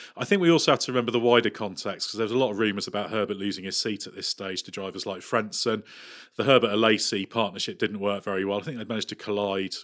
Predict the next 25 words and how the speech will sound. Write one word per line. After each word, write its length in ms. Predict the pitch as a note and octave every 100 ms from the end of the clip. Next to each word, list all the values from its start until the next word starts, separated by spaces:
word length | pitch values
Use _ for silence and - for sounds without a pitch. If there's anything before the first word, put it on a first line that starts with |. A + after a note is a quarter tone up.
| -
which 140 | -
I 20 |
think 280 | - - A#2+
was 120 | G#2+
Alesi's 480 | G#2+ G#2+ G#2 - F2
fault, 260 | - G2 G2+
in 80 |
practice 520 | F#2 - A#2 - A2 -
in 80 |
Argentina, 640 | G2+ F#2+ F#2+ F#2 C3+ B2 F#2+
like, 140 | F2
on 80 | F#2
their 100 | G2
first 400 | - - G2+ -
lap 180 | G2+ -
of 40 |
the 60 | F#2
weekend 400 | F#2+ F2 A#2 G#2+
or 100 | F2+
something, 240 | A2+ F2+ - - - -
completely 720 | A#2 - C3+ A#2 F#2 G2 G2
needless 480 | G2+ G2 F#2+ F2
like 180 | G#2+ G2
that. 280 | A2 F#2+ -
So 360 | - G#2+ G#2